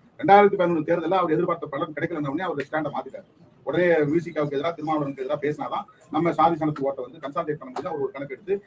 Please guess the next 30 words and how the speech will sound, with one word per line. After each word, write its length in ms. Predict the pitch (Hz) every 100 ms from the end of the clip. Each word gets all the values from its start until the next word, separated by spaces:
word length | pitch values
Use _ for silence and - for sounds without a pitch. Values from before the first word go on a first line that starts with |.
| -
சோஷியல் 340 | - 185 185 160
இன்ஜினியரிங்கிற 460 | 147 160 147 127
பேர்ல 260 | - 147 202
வி 100 | 190
சி 80 | 180
காவுக்கு 240 | 175 151 139
எதிரான 180 | 135 127 117 _ _
அரசியல் 300 | 143 165 160
அவர் 120 | 127
கையெடுத்தார். 380 | 127 117 98 98 - - - _
எல்லாமே 280 | 175 156 190
அவர் 160 | 185 190
தான், 140 | 185
சேர்ந்ததும் 340 | 156 175 185 185
அவர் 140 | 165
தான், 120 | 196
விலகினதும் 360 | 165 175 180 180
அவர் 140 | 156
தான், 120 | 190 160
எதிர்த்ததும் 380 | 170 175 170
அவர் 160 | 147 127
தான். 100 | - - - - _ _
நாங்க 180 | 147 180
வந்து 180 | 180 202
அதுக்கு 160 | 185 156
ஒத்துழைப்பு 260 | 208 196
கொடுத்தோம். 260 | - - -
அப்ப 140 | - 220
அதுல 200 | 190 196
வந்து 180 | 190